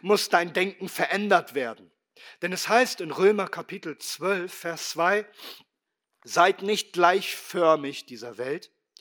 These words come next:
sondern werdet verwandelt durch die Erneuerung,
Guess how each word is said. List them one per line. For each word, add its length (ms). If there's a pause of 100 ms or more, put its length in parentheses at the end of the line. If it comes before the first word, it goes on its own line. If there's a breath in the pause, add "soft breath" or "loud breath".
(380 loud breath)
sondern 520 (280 loud breath)
werdet 500
verwandelt 1120 (400 loud breath)
durch 240
die 160
Erneuerung, 920